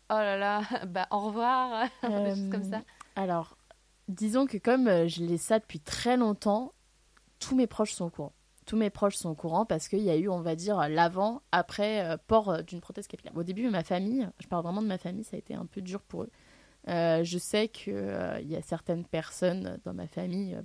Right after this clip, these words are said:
Speaker 2: qui malheureusement sont plus là, m'ont connue avec une... la dernière image qu'ils auront de moi en tête, c'est moi sans cheveux.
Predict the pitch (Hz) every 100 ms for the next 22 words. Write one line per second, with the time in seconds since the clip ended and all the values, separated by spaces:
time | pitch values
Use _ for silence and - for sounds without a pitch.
0 | - 170 170 170 175 185 - 160 - 160
1 | 180 208 - - - 190 190 - 190 185
2 | 220 240 - _ _ - 160 180 - 175
3 | 175 170 170 165 165 156 165 165 175 185
4 | 175 180 - 165 156 165 180 180 170 160
5 | 185 - 175 160 160 175 185 - 190 180
6 | 175